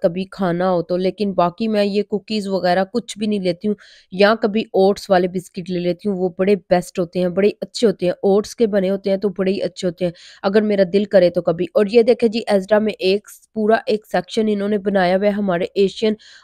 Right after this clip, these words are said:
और इंडिया बहन भाइयों के लिए, कि यहाँ से आपको एशियन सारे खाने, ये चीज़ें मिल जाएंगी, जैसे कोकोनट मिल्क हो गया, ये मैंगो पल्प हो गया, केवड़ा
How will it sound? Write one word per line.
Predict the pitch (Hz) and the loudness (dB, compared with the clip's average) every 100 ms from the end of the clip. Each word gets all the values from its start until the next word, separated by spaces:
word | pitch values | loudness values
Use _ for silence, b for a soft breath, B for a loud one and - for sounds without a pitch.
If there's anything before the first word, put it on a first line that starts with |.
| - | 2
और | 214 214 | 2 2
इंडिया | 220 214 226 226 | -2 0 4 4
बहन | 202 208 190 | 4 2 2
भाइयों | 190 180 180 | 2 2 0
के | 180 196 | 0 0
लिए, | 190 190 185 | 0 -2 0
कि | 208 | 0
यहाँ | 190 185 190 196 | 0 -2 -2 0
से | 208 | 2
आपको | 170 - - 180 | 2 0 -6 -2
एशियन | 180 - 196 | -2 -2 -6
सारे | 190 180 175 180 | -2 0 0 -2
खाने, | 180 170 190 208 B B 202 | -2 0 0 -2 B B 2
ये | 202 | 2
चीज़ें | - 196 202 | 2 -2 0
मिल | 196 175 | 0 2
जाएंगी, | 190 185 | 0 0
जैसे | 185 185 214 | 0 0 0
कोकोनट | - 190 214 208 202 202 | -2 -2 0 0 0 0
मिल्क | 196 196 | -2 0
हो | 202 | -2
गया, | 185 190 | 0 0
ये | 190 | 0
मैंगो | 196 180 175 202 | 2 0 0 -2
पल्प | - 196 190 | 2 2 4
हो | 196 | 0
गया, | 190 185 | 0 -2
केवड़ा | 202 180 185 | 0 2 2